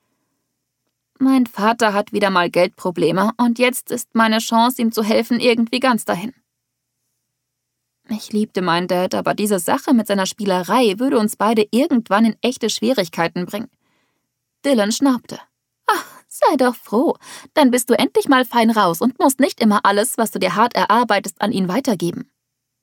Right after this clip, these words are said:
Ich schüttelte den Kopf. „Ja, natürlich, aber ich will gar nicht fein raus sein. Ich will ihm helfen. Ich, ich mach mir einfach Sorgen um ihn“, gestand ich und ließ die Schultern sinken.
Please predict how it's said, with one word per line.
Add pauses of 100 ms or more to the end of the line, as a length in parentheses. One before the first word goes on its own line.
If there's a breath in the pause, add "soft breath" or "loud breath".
(680)
Ich
schüttelte
den
Kopf. (880 loud breath)
„Ja,
natürlich,
aber (680 soft breath)
ich
will
gar
nicht
fein
raus
sein. (280)
Ich
will
ihm
helfen.
Ich, (1080 loud breath)
ich
mach
mir
einfach
Sorgen
um
ihn“, (640)
gestand
ich
und
ließ
die
Schultern
sinken.